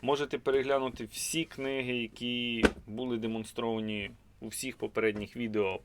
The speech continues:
за посиланням на Google Диск. З радістю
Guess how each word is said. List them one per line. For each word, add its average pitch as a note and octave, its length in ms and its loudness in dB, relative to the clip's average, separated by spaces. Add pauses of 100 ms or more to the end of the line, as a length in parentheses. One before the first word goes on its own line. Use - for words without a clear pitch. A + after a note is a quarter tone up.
(140)
за A#2 120 0
посиланням A2+ 720 0 (100)
на A2+ 160 -2
Google A2+ 360 0
Диск. F3 380 2 (1800)
З A2 100 -4
радістю C#3 640 4